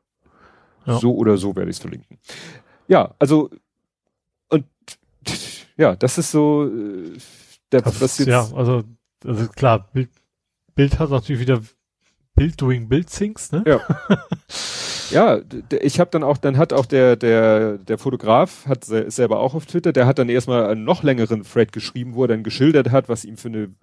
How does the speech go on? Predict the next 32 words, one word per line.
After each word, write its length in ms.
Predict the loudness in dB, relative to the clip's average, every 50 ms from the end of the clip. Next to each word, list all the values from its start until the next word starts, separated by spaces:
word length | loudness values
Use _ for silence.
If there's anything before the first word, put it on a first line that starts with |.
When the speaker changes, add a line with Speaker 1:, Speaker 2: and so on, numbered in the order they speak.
| _ _ _ _ _ -2
Speaker 2:
Welle 240 | 2 2 4 4 2
von 260 | 0 -2 -6 -2 0
Hass 200 | 0 0 0 -2
au-, 200 | -2 -4 -4 -4
äh, 180 | -4 -6 -6 -6
so 320 | -4 -4 -2 -2 -2 -4 -6
über 240 | -6 -2 0 0 0
ihn, 360 | 0 -4 -6 -6 -8 -10 -12 -16 _ _ _ _ _ _ _ _ _
ne? 180 | 0 0 2 0
Speaker 1:
Mhm. 220 | -2 -6 -8 -8 -10 -14 _
Speaker 2:
Finde 260 | 0 2 2 2 2
ich 100 | 2 2
auch 140 | 2 2 0
überhaupt 400 | 0 0 2 2 2 0 0 -4
nicht 140 | -6 -4 -4
okay. 400 | -6 -2 0 2 4 4 2 0 -4 -12 _ _ _
Ich 140 | -12 -10 -6
find's 220 | -4 -4 -2 -2 0
aber 160 | 0 0 0
auch 100 | -2 -4
bemerkenswert, 720 | -4 -2 2 2 2 2 2 -4 -4 0 0 0 2 0
dass 100 | 0 0
er 140 | 0 0 0
in 100 | 0 0
seinem 240 | 0 0 0 0 -4 _
ganzen 480 | -2 0 0 0 -4 -6 -8 -8 -2 0
langen 240 | 0 0 0 -4
Thread, 380 | -10 -10 -2 2 2 2 2 0
in 120 | -6 -8
dem 160 | -6 -4 -2 0
er 100 | -2 0
darstellt, 560 | 2 2 2 2 2 0 -2 -4 -4 -4